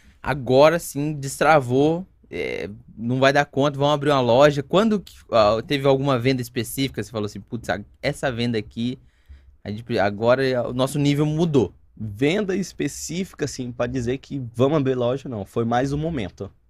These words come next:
Speaker 1: Uhum.
Speaker 2: Mais um momento da procura mesmo, a galera em peso em cima. É, "E aí, cadê os carros?" E eu sem carro pra vender, sem carro pra girar. E eu sabia, como eu conhecia muito dono de loja, eu sabia que tendo a loja, acontece coisas naturais.
Speaker 1: Sim.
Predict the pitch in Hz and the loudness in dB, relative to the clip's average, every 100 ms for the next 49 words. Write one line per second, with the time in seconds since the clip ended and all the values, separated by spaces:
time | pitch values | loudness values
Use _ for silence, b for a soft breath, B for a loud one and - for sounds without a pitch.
0 | - 101 101 117 123 120 117 123 113 120 | -8 -4 -2 -4 -4 -4 -6 -6 -10 -8
1 | 123 120 107 113 113 104 120 113 104 98 | -12 -10 -8 -6 -4 -4 -4 -6 -8 -4
2 | 104 104 107 - 104 110 104 104 - 107 | -2 -2 -4 -6 -2 -2 -2 -4 -6 -6
3 | 113 110 104 b b b - 98 101 98 | -4 -4 -6 b b b -6 -2 0 0
4 | 101 117 120 110 131 120 110 117 120 - | 0 2 2 2 -2 -2 -4 -4 -6 -2
5 | 113 123 131 120 110 113 117 127 120 117 | 2 4 4 2 0 0 -2 -6 -4 -4
6 | 123 123 117 117 107 113 120 120 113 123 | -2 -4 -4 -4 -4 -2 -4 -6 -6 -6
7 | 120 117 113 107 110 135 131 - 180 143 | -4 -2 -2 -2 -2 0 -2 -2 -4 -2
8 | 123 120 131 135 117 113 107 98 95 95 | -2 -2 -4 -4 -6 -6 -6 -6 -8 -6
9 | 110 139 104 98 _ _ _ 120 120 156 | 0 0 0 -8 _ _ _ -6 -2 -2
10 | 147 127 170 160 123 135 113 104 143 139 | 0 -2 -2 -6 -6 -4 -4 0 2 0
11 | 110 113 151 165 - 185 185 165 175 254 | -2 -8 -4 -4 -2 -2 -2 -4 -6 -4
12 | - - 101 - - 127 120 113 | -4 -4 -6 -12 -10 -4 -2 -2